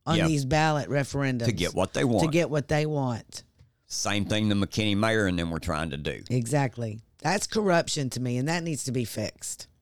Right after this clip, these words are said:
Speaker 2: Yes, it all does.
Speaker 1: You know, it really does. But in its opinion, the court noted that the language was factually misleading. As can be seen, nothing was said about how the development or redevelopment of transportation or infrastructure would be financed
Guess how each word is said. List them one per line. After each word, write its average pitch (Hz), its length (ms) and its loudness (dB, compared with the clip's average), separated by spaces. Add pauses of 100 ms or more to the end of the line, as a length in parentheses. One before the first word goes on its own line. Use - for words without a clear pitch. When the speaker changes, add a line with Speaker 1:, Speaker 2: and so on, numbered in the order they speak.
Speaker 2:
Yes, 85 280 0
it 110 100 0
all 98 240 4
does. 64 260 -6
Speaker 1:
You 135 60 0
know, 135 220 2
it 143 240 -2
really 160 280 0
does. 120 480 -2 (360)
But 160 180 0
in 214 140 0
its 202 160 -4
opinion, 170 560 0
the 131 100 -2
court 190 420 -2
noted 147 380 0
that 135 160 -2
the 131 100 -2
language 123 840 -2
was 104 260 -4
factually 120 1040 -6 (220)
misleading. 104 560 -6 (800)
As 156 180 -2
can 202 140 -4
be 208 100 0
seen, 135 400 -2 (260)
nothing 190 520 -2
was 175 260 0
said 180 480 2
about 127 300 0
how 139 160 2
the 123 120 -2
development 139 600 -2
or 127 100 0
redevelopment 131 760 -2
of 110 100 -6
transportation 127 920 -2
or 117 120 -4
infrastructure 120 680 -4
would 143 240 2
be 139 100 -2
financed 107 800 -6